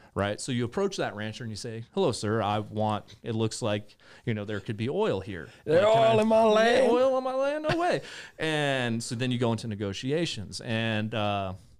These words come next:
Speaker 1: that's where things can kinda get a little sideways, right? Because depending on where you are, right, you know, in the Permian Basin. So, like, let's say you're in Lee County or, you know, Reeves County north of the Grisham,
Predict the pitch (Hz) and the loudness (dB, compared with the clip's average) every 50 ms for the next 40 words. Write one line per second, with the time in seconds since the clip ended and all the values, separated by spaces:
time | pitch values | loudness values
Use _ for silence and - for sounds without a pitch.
0 | - _ _ _ _ _ _ _ _ _ _ _ _ _ _ - 120 120 123 151 | -20 _ _ _ _ _ _ _ _ _ _ _ _ _ _ -4 -2 0 0 0
1 | - - 156 147 127 120 - 131 120 123 123 117 - - - 113 107 - 123 113 | -2 -2 0 0 0 0 0 -2 0 0 0 -2 -2 -4 -4 -4 -4 -2 -2 -2
2 | 110 117 120 120 120 123 127 131 131 135 135 135 - - 135 135 139 139 143 143 | 0 0 0 0 0 -2 -2 -2 -2 -2 -2 -4 -4 -4 -2 -2 -2 -2 -2 -4
3 | 143 151 160 160 160 - - - - 120 113 110 113 117 123 - - - 131 117 | -4 -4 -6 -8 -10 -12 -14 -12 -6 -2 0 0 0 0 -2 -6 -10 -10 -8 -6
4 | - - 120 110 107 107 104 104 101 98 - - - _ _ _ _ _ - - | -4 -2 0 2 2 2 0 -2 -4 -6 -10 -12 -14 _ _ _ _ _ -6 -4
5 | - 139 139 143 139 131 120 110 107 110 113 117 110 107 101 101 98 92 95 95 | -2 -2 0 0 0 0 0 0 0 0 2 2 2 2 0 -2 -4 -4 -4 -2
6 | 98 107 127 156 - - - _ _ _ _ _ _ _ _ _ - 107 104 104 | -2 -2 -2 -4 -6 -10 -18 _ _ _ _ _ _ _ _ _ -2 0 0 0
7 | 107 - - - _ _ - 117 110 104 104 101 98 98 - - 120 113 113 107 | -2 -6 -10 -20 _ _ -4 -2 -2 -2 -2 -4 -6 -6 -4 -2 -2 0 0 0
8 | 104 98 107 107 110 - - 104 104 101 120 110 104 104 98 95 - - - - | -2 -2 -2 -4 -4 -6 -8 -10 -8 -6 -4 -4 -2 -2 -4 -6 -8 -16 -20 -20
9 | - - - - 113 117 117 - 139 123 120 117 113 107 104 104 101 104 _ _ | -20 -16 -4 -2 -2 -2 0 0 0 0 2 2 2 2 0 -2 -6 -10 _ _
10 | - - 113 104 101 107 120 120 110 104 - 127 120 110 107 107 107 104 101 101 | -6 -4 -4 -4 -2 -2 -2 -2 -2 -2 -4 -4 -2 0 0 0 0 -2 -2 -2
11 | 95 92 92 92 98 113 - - - 113 98 87 85 82 82 - _ _ _ _ | -2 -4 -4 -6 -8 -8 -10 -8 -6 -6 -4 -4 -6 -8 -10 -14 _ _ _ _
12 | _ _ _ _ - 113 120 117 117 110 104 - - 117 101 101 101 101 98 104 | _ _ _ _ -6 -2 -2 0 0 -2 -4 -6 -4 -4 -2 -2 -2 -2 -2 -2
13 | 104 101 104 107 101 98 92 - 98 98 92 101 104 92 87 - - 87 82 | -2 0 0 -2 -2 -4 -6 -10 -12 -12 -10 -10 -8 -10 -10 -10 -14 -18 -20